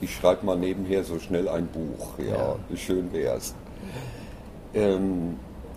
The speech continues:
Speaker 1: ich werd oft gefragt und würd mich interessieren, was du glaubst. Ich bin letztens erst wieder gefragt worden, was ist eigentlich die Faszination an Thrillern, an Krimis, an blutrünstigen Dingen? Warum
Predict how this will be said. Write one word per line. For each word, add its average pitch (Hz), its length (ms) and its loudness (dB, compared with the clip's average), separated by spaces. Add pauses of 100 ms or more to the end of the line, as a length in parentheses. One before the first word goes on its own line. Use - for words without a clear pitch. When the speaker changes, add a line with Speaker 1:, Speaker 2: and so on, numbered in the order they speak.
(480)
Speaker 1:
ich - 120 -2
werd 147 200 6
oft - 240 4
gefragt 123 720 -2
und 113 140 -4 (140)
würd 131 160 -4
mich 127 140 -4
interessieren, 117 560 0
was 107 180 -4
du 131 160 -4
glaubst. 67 460 2
Ich 87 60 -4 (300)
bin 95 180 0
letztens 110 520 0
erst - 240 -2
wieder 107 180 2
gefragt 95 380 -4
worden, 110 160 2
was 101 160 -4
ist - 180 -6
eigentlich 120 480 -2
die 98 80 -4
Faszination 107 1120 -2
an 87 200 0 (540)
Thrillern, 120 440 4
an 90 240 0
Krimis, 127 720 0
an 95 240 0 (140)
blutrünstigen 110 920 0
Dingen? 117 320 2
Warum 135 400 2